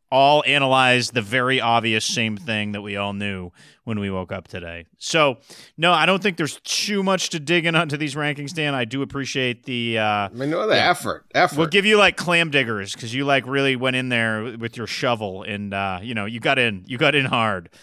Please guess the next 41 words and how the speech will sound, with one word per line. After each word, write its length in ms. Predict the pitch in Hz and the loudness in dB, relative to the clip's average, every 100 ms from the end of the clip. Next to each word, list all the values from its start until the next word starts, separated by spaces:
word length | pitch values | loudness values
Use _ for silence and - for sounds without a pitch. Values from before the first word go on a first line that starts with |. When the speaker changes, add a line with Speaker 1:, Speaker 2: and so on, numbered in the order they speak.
| - - | -20 -10
Speaker 2:
It 40 | - | 0
was 160 | 117 117 113 | 4 6 6
straight 220 | 202 196 | 4 4
Speaker 1:
Um, 60 | 180 | 2
Speaker 2:
used 320 | 180 180 - | 0 0 0
car 260 | 143 143 147 | 4 4 4
sales, 460 | - 123 110 107 | 0 0 0 -2
man. 240 | 117 120 113 | -2 -2 -2
Speaker 1:
Yeah. 300 | 131 117 117 | 0 4 6
Speaker 2:
I 40 | 113 | 6
was, 180 | 110 | 6
like, 220 | 156 135 147 | 4 4 4
really 220 | 165 156 | 4 4
Speaker 1:
Yeah. 40 | - | 4
Speaker 2:
trying 220 | 156 143 | 4 2
to 40 | |
pretend 340 | 123 123 139 131 | 0 0 0 2
I 60 | 113 | -2
cared. 520 | - 131 135 135 - _ - 135 | 0 2 4 4 0 _ -12 -2
I 120 | 147 | 2
had 200 | 156 208 | 4 4
Speaker 1:
<laughs> 60 | 190 | 4
Speaker 2:
tangible, 580 | 147 160 156 147 143 127 - | 4 4 4 2 0 -2 -10
tangible 480 | - 165 165 151 117 | 2 2 2 0 -4
points 420 | - 143 156 151 | -4 0 0 0
here. 400 | - 160 160 - _ - _ _ _ - - - - - - - - | 0 2 4 0 _ -20 _ _ _ -16 -10 -10 -8 -10 -8 -8 0
Speaker 1:
Yeah, 520 | 156 156 156 151 151 - | 2 4 6 4 2 -4
I, 440 | 151 143 143 151 151 | 0 2 4 2 0
uh, 260 | 143 143 139 | 2 2 2
Speaker 2:
Fooled 220 | 139 95 | 0 0
nobody. 420 | 95 87 90 87 - - - - - - - | -2 -2 -4 -6 -14 -20 -20 -20 -20 -18 -8
Speaker 1:
Yeah, 240 | 117 101 - 117 | -6 -6 -8 -8
I, 140 | 135 - | -8 -8
I, 100 | 117 - - | -18 -18 -4
I 120 | 180 | -4
feel 240 | 185 226 | -2 -2
like 200 | 220 208 | 0 -2
we 100 | 170 | -4
could 420 | 165 180 139 120 113 _ | -8 -8 -8 -12 -20 _
have 260 | 160 160 | -4 -4
a 100 | 143 | -4